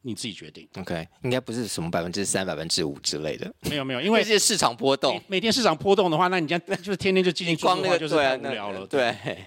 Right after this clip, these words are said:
Speaker 2: 好，
Speaker 1: 对。
Speaker 2: 没问题。
Speaker 1: 所以心理的资产的那个配置十分的重要，这样子你才会有好的心理
Speaker 2: 嗯哼。
Speaker 1: 素质，有了好心理素质，你才能够做出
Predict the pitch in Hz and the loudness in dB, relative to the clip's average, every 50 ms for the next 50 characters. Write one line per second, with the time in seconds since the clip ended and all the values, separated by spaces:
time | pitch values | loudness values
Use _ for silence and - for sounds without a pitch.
0 | - _ - - 90 78 - 104 98 - _ _ - 101 101 113 113 98 98 - | -20 _ -4 -4 -2 -2 -4 -8 -12 -20 _ _ -6 -2 0 0 0 0 -4 -8
1 | - 82 85 - _ _ _ - - - - 277 285 302 320 247 170 151 170 151 | -12 -12 -12 -12 _ _ _ -6 -4 -2 2 4 4 4 4 4 4 2 0 0
2 | - - 202 190 170 185 165 123 101 87 - _ _ _ _ _ _ _ _ _ | -2 -2 -2 0 0 0 0 0 -2 -8 -18 _ _ _ _ _ _ _ _ _
3 | - 156 135 127 135 156 139 139 131 123 117 110 107 _ - - - 190 156 135 | -8 -6 -6 -4 -4 -4 -4 -2 -2 -2 -2 -4 -6 _ -4 -2 0 0 0 -2
4 | 120 - - 147 120 95 - - - 131 120 147 139 123 107 - 127 101 104 107 | -4 -4 -4 -4 -4 -4 -2 -2 -2 -2 -2 -4 -4 -4 -4 -4 -6 -6 -6 -6
5 | 113 95 85 _ _ _ _ - - 214 180 151 151 127 110 - 123 123 143 139 | -8 -8 -10 _ _ _ _ -4 -2 0 0 0 -2 -4 -4 -4 -2 0 0 0
6 | 120 - 98 92 95 92 - - 120 117 107 92 80 76 _ _ _ _ _ _ | 0 -2 -6 -10 -8 -8 -6 -6 -6 -6 -8 -8 -10 -16 _ _ _ _ _ _
7 | _ _ - 110 101 107 107 101 101 104 _ - - - 170 135 104 - - 92 | _ _ -12 -10 -10 -8 -8 -10 -10 -12 _ -16 -12 -10 -8 -8 -8 -8 -10 -10
8 | 95 - - 147 156 147 165 147 - - 247 233 208 - - 247 190 143 - 139 | -12 -10 -6 -4 -4 -2 -2 -2 0 0 2 2 2 2 2 0 0 0 0 -2
9 | 120 110 98 - 131 127 127 131 131 127 - 151 127 - - 131 123 120 | -2 -4 -4 -4 -4 -2 -2 0 -2 -2 -2 -2 -4 -2 -2 -4 -4 -4